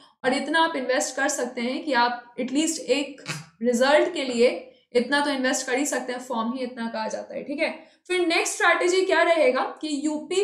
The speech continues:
पीसी, यूपी का एई जो है, यूपी पीसीएस एई, ये आपका सत्रह अप्रैल को है। तो जब जो student बीस फरवरी को पीटी निकाल सकता है तो उसका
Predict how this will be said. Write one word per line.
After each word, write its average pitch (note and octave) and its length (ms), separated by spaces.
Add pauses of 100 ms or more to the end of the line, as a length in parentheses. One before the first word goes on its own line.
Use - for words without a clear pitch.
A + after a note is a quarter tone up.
(140)
पीसी, D#4+ 420
यूपी D4 420
का - 140 (160)
एई E4 260
जो B3+ 180
है, G3+ 160 (260)
यूपी A#3 160
पीसीएस B3+ 420
एई, A3 340 (260)
ये D#4 160
आपका F4+ 340
सत्रह - 480 (120)
अप्रैल C4+ 300
को G#3+ 100
है। G#3 220 (400)
तो F4+ 80
जब D#4+ 420
जो F4 280
student D4+ 680
बीस D4+ 420
फरवरी C#4 420
को F4 100 (100)
पीटी D4 440
निकाल C#4+ 360
सकता - 360
है G#3 240
तो C4 120
उसका C#4 240